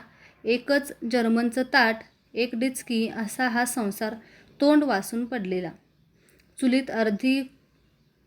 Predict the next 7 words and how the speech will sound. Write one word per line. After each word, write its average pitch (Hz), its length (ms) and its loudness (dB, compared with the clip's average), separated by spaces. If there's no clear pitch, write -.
कोळसा 254 480 2
ला-, 208 280 2
झालेली 226 440 2
लाकडं 226 480 0
होती. 208 400 -4
अण्णांच्या 254 640 2
वलानीला 233 760 0